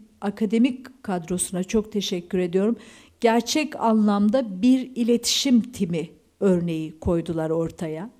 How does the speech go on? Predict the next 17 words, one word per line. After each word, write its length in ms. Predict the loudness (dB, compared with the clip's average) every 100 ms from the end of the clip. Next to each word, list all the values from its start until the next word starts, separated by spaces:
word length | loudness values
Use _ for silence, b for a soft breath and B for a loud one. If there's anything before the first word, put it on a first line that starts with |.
| -4
Tam 240 | 2 2
anlamıyla 680 | 2 0 0 -2 -2 -2 -2
bir 180 | -4 -6 b b b
ekip 320 | 0 2 -2 -2
çalışması 760 | -4 -4 -6 -6 -2 -2 0
ruhuyla. 640 | 2 2 2 -2 -2 -6 -8 b b b b
Her 220 | 0 2 2
şey 300 | 2 2 4
çok 340 | 4 4 2
tıkır 260 | -2 0 -2
tıkır 380 | -4 -4 -4
gitti. 600 | -4 -8 -8 -4 -2 -2 -6 b b b b b b 2
Ee, 540 | 4 4 2 2 0 2
açılışta 680 | 2 4 4 4 6 6
Şah 320 | 6 4 6 6
Hoca 360 | 6 6 6
bana 460 | 8 6 6 2